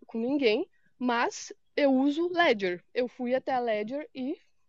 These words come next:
tentei fechar um patrocínio com eles, porque é uma coisa que eu uso, é do meu dia a dia. Então, cada vez vai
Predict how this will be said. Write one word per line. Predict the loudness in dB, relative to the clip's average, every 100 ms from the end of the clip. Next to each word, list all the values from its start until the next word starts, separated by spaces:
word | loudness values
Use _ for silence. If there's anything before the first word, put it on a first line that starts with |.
| _ _ _
tentei | -4 -2 -2
fechar | -4 -6 -6
um | -6
patrocínio | -6 -6 -6 -4 -2
com | 2
eles, | 2 0
porque | -4 -4 0
é | 0
uma | 0
coisa | -2 -2
que | 4
eu | 6
uso, | 8 8
é | 4
do | 4
meu | 2
dia | 4 2
a |
dia. | 2 0 -2
Então, | -2 -4 -2
cada | 4 4
vez | 4 2 0
vai | -4